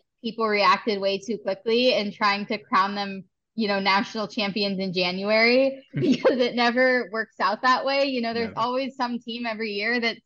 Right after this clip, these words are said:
Speaker 1: super dominant, whether it's Tennessee or Arkansas, or, you know, it, it's been Vanderbilt in this situation before too. Uh, but that team is basically almost never the one that actually ends up winning the national title.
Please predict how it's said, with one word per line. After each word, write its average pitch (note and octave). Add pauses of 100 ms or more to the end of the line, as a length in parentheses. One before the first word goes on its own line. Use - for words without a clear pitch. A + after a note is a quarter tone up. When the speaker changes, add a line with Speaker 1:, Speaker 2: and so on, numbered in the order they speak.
(500)
Speaker 1:
super A#3+
dominant, A#3
whether G#3+
it's G#3 (120)
Tennessee A3
or G#3+
Arkansas, G#3+
or, G3 (580)
you A#3
know, G#3
it, A3+
it's G#3+
been A3+
Vanderbilt G#3
in G#3
this G#3
situation G#3
before F#3+
too. G#3+ (440)
Uh, G3 (480)
but A3+ (300)
that B3+
team D#4
is A3+ (320)
basically D4
almost A#3+
never G#3+
the G3
one G3+
that G3
actually G3+
ends G3
up F#3
winning F#3
the F3+
national E3
title. E3+